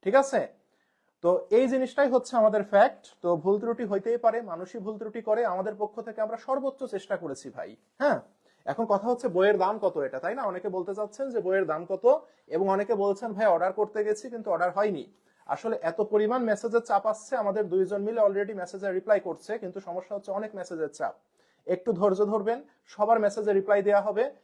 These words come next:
এবং আপনি এটা ম্যানুয়ালি অর্ডার করতে পারবেন, ঠিক আছে? বইয়ে তিনশো আট পেজ আর এদেরকে পনেরোটা ওএমআর আছে, ঠিক আছে?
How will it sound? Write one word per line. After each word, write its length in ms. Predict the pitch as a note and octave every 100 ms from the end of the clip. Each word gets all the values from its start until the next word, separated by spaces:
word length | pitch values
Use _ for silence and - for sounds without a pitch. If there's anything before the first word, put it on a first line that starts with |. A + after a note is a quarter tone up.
| _ _
এবং 360 | F3+ G#3+ C#4 C#4+
আপনি 280 | D#3 - G3+
এটা 220 | G#3 B3+
ম্যানুয়ালি 420 | F#3+ F#3+ G#3 G#3
অর্ডার 200 | F#3+ F3+
করতে 240 | F3+ D#3 D3+
পারবেন, 320 | C3 A#2 B2
ঠিক 160 | G3
আছে? 240 | C4 C4 D#3
বইয়ে 260 | C3 F3+
তিনশো 300 | G3 G#3 G3+
আট 100 | F3+ F3
পেজ 200 | A#3 A#3+
আর 120 | G#3 F3
এদেরকে 280 | E3+ G3
পনেরোটা 600 | G#3+ - F#3+ G3 G3+ G#3+ A3+
ওএমআর 300 | G3 G3 D3+
আছে, 320 | - - - _ _ _ _
ঠিক 100 | G3+
আছে? 340 | C4+ C#4 C#3